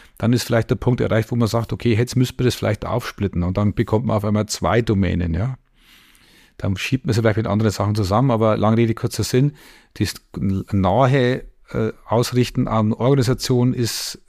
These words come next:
gut für die Einführbarkeit, aber langfristig nicht so gut bezüglich der Stabilität der Domänen. Das muss man ganz klar sagen.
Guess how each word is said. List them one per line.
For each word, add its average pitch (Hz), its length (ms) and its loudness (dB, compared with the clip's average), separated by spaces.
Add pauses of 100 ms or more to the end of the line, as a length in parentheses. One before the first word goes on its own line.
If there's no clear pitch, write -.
(540)
gut - 240 2
für 135 120 2
die 117 80 2
Einführbarkeit, 135 800 0
aber 110 200 0
langfristig 120 720 0
nicht 120 160 0
so 127 140 2
gut 127 400 -2
bezüglich 113 400 -2
der 113 100 0
Stabilität 101 640 -2
der 101 100 2
Domänen. 85 500 -2
Das 104 140 -4
muss 101 140 0
man 104 100 -2
ganz 92 220 -4
klar 92 160 -2
sagen. 113 380 -2